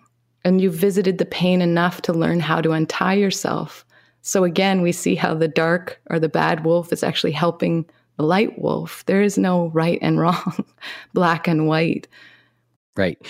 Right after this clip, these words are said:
Speaker 2: You say at one point in the book, we can't think our way back to our hearts. We have to feel our way there. And that's
Speaker 1: Mm-hmm.
Speaker 2: kind of, kind of what you're saying here. There isn't a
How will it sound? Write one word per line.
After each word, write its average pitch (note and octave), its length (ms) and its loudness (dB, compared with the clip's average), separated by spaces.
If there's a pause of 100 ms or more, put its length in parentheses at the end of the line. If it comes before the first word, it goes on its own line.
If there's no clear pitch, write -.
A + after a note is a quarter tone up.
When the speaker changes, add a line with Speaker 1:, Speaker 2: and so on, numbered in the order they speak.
(140)
Speaker 2:
You A2 120 2
say G#2 360 2
at F2+ 100 -8
one F#2 220 0
point F#2+ 180 0
in E2+ 80 -2
the D#2+ 60 -4
book, E2+ 260 -4
we F2+ 80 0
can't - 300 -4
think A2 360 -2
our E2+ 140 2
way E2 220 0
back D2 260 -4
to F2 140 -2
our D2 140 -2
hearts. D2+ 360 -6
We E2 100 -2
have D#2+ 200 -4
to D#2+ 80 -10
feel F2 360 0
our D2+ 220 0
way D2 180 -2
there. C#2 280 -4
And D#2+ 100 -2
that's E3+ 220 2
Speaker 1:
Mm-hmm. F#3+ 180 2
Speaker 2:
kind A2 340 2
of, E2+ 140 -2 (140)
kind G#2+ 320 0
of D#2+ 100 -2
what F2+ 160 0
you're E2 140 -2
saying D#2+ 420 -2
here. C#2 260 -8
There F2 220 0
isn't F2+ 420 -2
a E2 300 -2